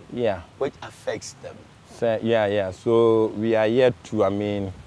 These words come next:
Speaker 1: correct things.
Speaker 2: <laughs> You are
Speaker 1: Correct it.
Speaker 2: You are here to correct it.
Speaker 1: Yeah.
Speaker 2: Eighty,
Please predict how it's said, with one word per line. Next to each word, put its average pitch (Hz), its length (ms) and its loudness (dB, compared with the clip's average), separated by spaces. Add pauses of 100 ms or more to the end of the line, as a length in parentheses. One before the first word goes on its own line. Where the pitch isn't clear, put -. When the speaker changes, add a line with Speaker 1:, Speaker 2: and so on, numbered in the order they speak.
(200)
Speaker 1:
correct 107 440 -2
things. 87 420 -10 (1400)
Speaker 2:
<laughs> - 80 -2 (840)
You 120 80 -8
are 127 100 -2 (1200)
Speaker 1:
Correct 110 420 0
it. - 280 -16 (280)
Speaker 2:
You 151 140 0
are 143 60 0
here 165 180 0
to 131 160 -8
correct 123 380 -4
it. 110 200 -8 (200)
Speaker 1:
Yeah. 110 220 -2 (2250)
Speaker 2:
Eighty, 151 440 0